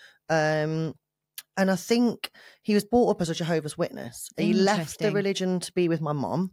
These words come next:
Speaker 2: Interesting.
Speaker 1: And, yeah, I think he, he, it just kind of started as just a regular guy going down the pub.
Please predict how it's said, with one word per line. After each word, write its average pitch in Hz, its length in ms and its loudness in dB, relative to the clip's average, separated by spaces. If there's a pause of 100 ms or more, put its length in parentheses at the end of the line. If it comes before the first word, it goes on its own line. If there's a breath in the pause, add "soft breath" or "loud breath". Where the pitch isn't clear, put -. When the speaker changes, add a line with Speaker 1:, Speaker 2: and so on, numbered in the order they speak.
Speaker 2:
Interesting. 165 680 -2
Speaker 1:
And, 170 540 0
yeah, 180 220 2
I 160 80 2
think 220 280 -2
he, - 320 -8
he, 208 240 0
it 180 220 0
just - 200 -2
kind 294 220 -4
of 269 80 -4
started 202 500 0
as 156 300 -2
just - 240 -6
a 160 40 -6
regular 151 300 -2
guy 185 220 4
going 139 180 -2
down 135 160 -2
the - 60 -6
pub. - 320 -2